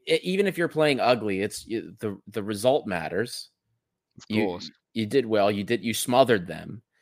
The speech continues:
Speaker 1: And that, that does mean something to me. So, I, and you and I have the same. I already kind of talked about mine before. El Arabi was my man of the match. Shout out to Aguibou Camara for having just an
Speaker 2: Yeah, for
Speaker 1: amazing
Speaker 2: sure.
Speaker 1: game, uh, playing very well,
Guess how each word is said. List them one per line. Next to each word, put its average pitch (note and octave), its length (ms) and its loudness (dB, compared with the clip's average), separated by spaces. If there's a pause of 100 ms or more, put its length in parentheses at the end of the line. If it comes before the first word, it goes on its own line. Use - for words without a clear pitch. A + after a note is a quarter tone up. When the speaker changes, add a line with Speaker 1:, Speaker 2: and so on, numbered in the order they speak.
(220)
Speaker 1:
And D3 160 2
that, E3+ 200 4 (140)
that D#3+ 200 8
does D3+ 200 6
mean C3+ 160 0
something F#2+ 380 -2
to - 100 -12
me. C2 180 -10
So, G2+ 440 0
I, A2 180 -2
and B2+ 220 2 (160)
you C3 180 2
and C3+ 80 6
I B2 100 8
have G#2+ 200 2
the - 80 -10
same. G2+ 400 -4 (260)
I A#2 140 6
already A2+ 420 6 (100)
kind G#2+ 200 2
of G2 80 -4
talked G2+ 240 4
about F#2 240 0
mine G2+ 200 -2
before. C#3 360 0
El A#2 160 4
Arabi G2+ 400 2
was G2 120 -6
my G2 120 -4
man G2 160 -4
of F#2 80 -4
the F2 40 -8
match. F#2 240 -8
Shout G#2+ 240 6
out G2+ 160 4
to F#2+ 300 0
Aguibou G2 340 -4
Camara F2+ 480 -2
for E2+ 120 -4
having F#2 240 -6
just F2 200 -10
an - 60 -20
Speaker 2:
Yeah, G#2 120 2
for F2+ 40 0
Speaker 1:
amazing F#2 360 -6
Speaker 2:
sure. E2 100 -8
Speaker 1:
game, F2 320 -8 (580)
uh, E2 380 -4 (180)
playing A2 300 0
very F#2+ 240 2
well, F2+ 580 -4